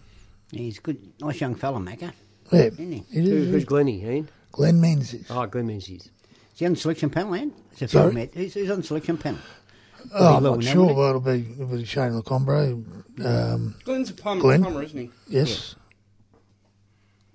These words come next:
Speaker 4: Yep.
Speaker 1: Yeah, but he's, um,
Speaker 2: Is that a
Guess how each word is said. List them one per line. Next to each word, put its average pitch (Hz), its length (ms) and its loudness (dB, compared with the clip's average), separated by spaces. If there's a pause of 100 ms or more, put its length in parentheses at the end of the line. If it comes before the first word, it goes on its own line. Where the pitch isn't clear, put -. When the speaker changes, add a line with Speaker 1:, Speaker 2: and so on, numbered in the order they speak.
(560)
Speaker 4:
Yep. - 180 -14 (1000)
Speaker 1:
Yeah, 92 60 -14
but - 40 -10
he's, 139 200 -2
um, 95 280 -6
Speaker 2:
Is 135 160 -2
that 139 60 8
a 135 40 8